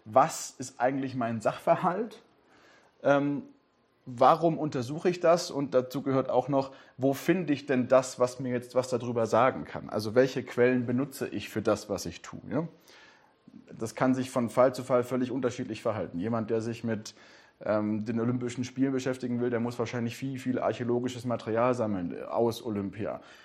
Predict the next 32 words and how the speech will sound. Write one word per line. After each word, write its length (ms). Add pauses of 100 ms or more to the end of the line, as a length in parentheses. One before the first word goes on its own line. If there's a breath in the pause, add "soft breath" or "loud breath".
(140)
Jemand, 360
der, 380 (320)
äh, 40
sich 360
zum 340
Frauenverständnis 960
in 80
der 100
Antike 320
beschäftigen 460
will, 80
der 100
muss 180
viel, 220
viel 220
lesen, 440 (240 loud breath)
hat 180
dann 80
einen 100
anderen 720
Quellen 300
und 140
wird 160
dementsprechend 480
eine 80
andere 220
Perspektive 580
darauf 320
haben. 220 (1200 loud breath)
Der 80
zweite 300
Schritt, 320